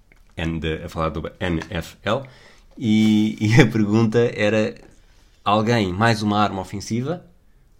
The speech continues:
para tornar o ataque mais completo ou alguém para proteger o Joe Burrow?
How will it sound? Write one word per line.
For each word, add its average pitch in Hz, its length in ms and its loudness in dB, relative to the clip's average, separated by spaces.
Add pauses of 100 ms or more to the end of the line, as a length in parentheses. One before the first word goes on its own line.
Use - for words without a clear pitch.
(360)
para 90 140 -4
tornar 92 300 -4
o 87 100 -2
ataque 87 380 -6
mais 87 200 -8
completo 92 560 -6 (600)
ou 107 120 0
alguém 101 320 0
para 101 160 -8
proteger 87 600 -8 (180)
o 85 180 -8
Joe 82 160 -6
Burrow? 73 340 -8